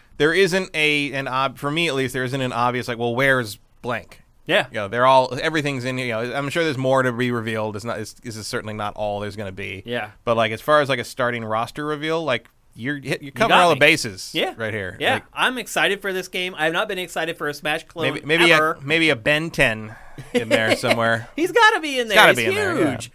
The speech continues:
Speaker 1: yeah.
Speaker 2: And that's the thing. Nickelodeon has a gigantic roster. Some people will just come in because it has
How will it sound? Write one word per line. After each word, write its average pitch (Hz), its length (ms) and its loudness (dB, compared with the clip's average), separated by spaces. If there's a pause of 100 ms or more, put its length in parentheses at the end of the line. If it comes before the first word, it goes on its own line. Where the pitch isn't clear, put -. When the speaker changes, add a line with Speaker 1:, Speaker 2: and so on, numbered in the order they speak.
Speaker 1:
yeah. - 80 -4
Speaker 2:
And 269 80 0
that's 370 180 2
the 302 100 -4
thing. 302 260 -6
Nickelodeon 285 460 -4
has 262 200 -6
a 247 140 -6
gigantic 247 600 -8
roster. 254 280 -4
Some 320 220 -6
people 349 320 -2
will 233 80 2
just 226 160 -4
come 240 180 -6
in 240 120 -2
because 254 280 -6
it 262 60 -6
has 262 220 -4